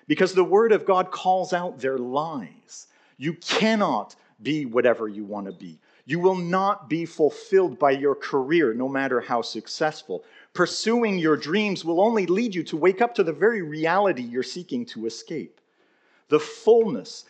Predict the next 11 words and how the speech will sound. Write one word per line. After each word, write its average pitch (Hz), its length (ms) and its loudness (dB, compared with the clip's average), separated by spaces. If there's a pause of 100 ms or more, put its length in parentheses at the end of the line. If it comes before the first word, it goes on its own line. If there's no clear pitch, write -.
(160)
of 139 140 -2
the 156 80 2
Christian 175 580 0
life 165 300 0
exposes 156 920 0 (240)
the 143 300 -10
emptiness 165 880 -4
of 123 140 -6
the 135 100 2
world's 127 500 -2
lifestyle. 104 760 -8